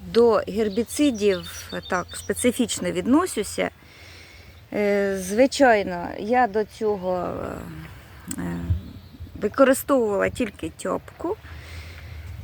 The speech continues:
Е, дуже-дуже давно колись я виводила перій на полуниці, але, е,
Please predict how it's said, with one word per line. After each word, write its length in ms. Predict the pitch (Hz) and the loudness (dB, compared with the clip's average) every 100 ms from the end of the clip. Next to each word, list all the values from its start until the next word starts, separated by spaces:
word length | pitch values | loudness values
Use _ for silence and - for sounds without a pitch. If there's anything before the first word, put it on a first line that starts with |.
| - - - - - - - - | -12 -10 -12 -12 -16 -16 -14 0
Е, 240 | 214 214 202 | 4 6 6
дуже-дуже 840 | 214 247 226 180 175 220 214 196 | 4 6 4 2 -2 0 2 2
давно 480 | 180 202 202 196 175 | 6 4 4 0 0
колись 640 | - 185 185 165 - - - 170 | 0 0 0 -2 -4 -10 -10 -6
я 200 | 180 180 | 0 2
виводила 580 | 202 208 202 180 185 185 | 2 2 2 2 2 2
перій 640 | - 254 247 220 160 - | 6 8 8 4 0 -4
на 120 | 170 | -6
полуниці, 760 | 160 202 214 226 196 156 - 175 | -2 0 2 2 2 -4 -6 -2
але, 220 | 202 202 | 0 4
е, 360 | 190 175 170 - | 4 4 0 -2